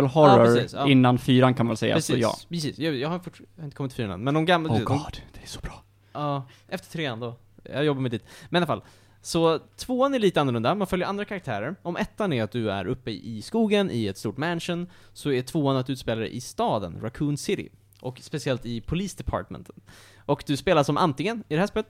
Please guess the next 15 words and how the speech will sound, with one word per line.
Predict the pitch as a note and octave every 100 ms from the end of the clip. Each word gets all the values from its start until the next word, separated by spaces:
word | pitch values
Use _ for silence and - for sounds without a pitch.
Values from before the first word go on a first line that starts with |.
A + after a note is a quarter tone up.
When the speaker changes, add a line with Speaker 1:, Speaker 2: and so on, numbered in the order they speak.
| _
Speaker 1:
som | - C#3+ B2 -
ettan, | B2+ D#3+ D4+ -
för | -
att | B2
välja | A#2
bland | A2+ A#2
två | B2+ F#3
karaktärer, | F3+ - C#3 G3 F3
Leon, | C#3 C#3 C3 - - - _ _
jag | C#3
ska | A2
säga, | -
Leon | A2+ F3+ F3
S | -
Kennedy, | F3+ F3+ A3+